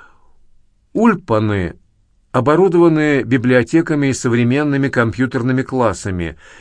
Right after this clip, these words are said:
и действуют на территории всего Израиля, включительно в кибуцах, сельскохозяйственных посёлках.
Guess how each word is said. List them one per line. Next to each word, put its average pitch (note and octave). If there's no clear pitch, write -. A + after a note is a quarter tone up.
и B2
действуют D#3+
на C3
территории B2+
всего C3
Израиля, G#2
включительно C3+
в -
кибуцах, B2
сельскохозяйственных A#2+
посёлках. F2+